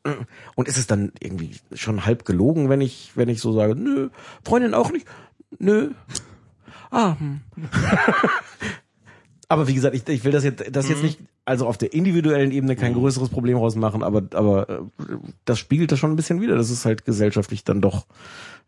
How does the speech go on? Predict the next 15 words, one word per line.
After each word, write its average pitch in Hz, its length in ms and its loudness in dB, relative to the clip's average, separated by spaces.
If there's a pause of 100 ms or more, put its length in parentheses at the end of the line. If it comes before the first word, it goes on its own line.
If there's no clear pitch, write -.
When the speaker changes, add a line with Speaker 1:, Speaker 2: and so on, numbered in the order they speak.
(140)
Speaker 1:
ähm, 98 420 4 (1080)
Speaker 2:
Es 135 140 4
ist 202 160 0
gesellschaftlich 123 540 2
nach 98 160 2
wie 95 40 0
vor 95 140 -4
nicht 90 140 -2
so 90 120 -4
hundertprozentig 98 580 2
Speaker 1:
Ja. - 40 -10
Speaker 2:
akzeptiert. - 440 -8
Das 98 100 0
ist 120 120 -4
ein, 117 160 -2